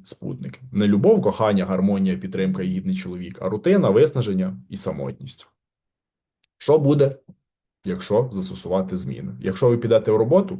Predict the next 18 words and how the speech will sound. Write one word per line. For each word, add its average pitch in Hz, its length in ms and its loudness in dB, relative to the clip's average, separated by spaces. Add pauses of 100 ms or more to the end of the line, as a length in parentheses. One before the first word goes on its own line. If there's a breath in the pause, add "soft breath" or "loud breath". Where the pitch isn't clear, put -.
(140)
за 95 160 -2
п'ять-вісім 104 480 0
сесій 165 360 0
ви 90 80 -6
отримуєте 101 600 -2
перший 98 460 -6
спокій. - 380 -8
Так, 104 320 -2
це 104 120 2
не 92 120 0
казка, 143 480 -2
але 92 200 0
це 107 140 4
вже 101 140 0
стабільність, 98 840 -4
ясність 95 680 -4
і 90 300 -10 (2500 loud breath)
теплота 98 1120 -2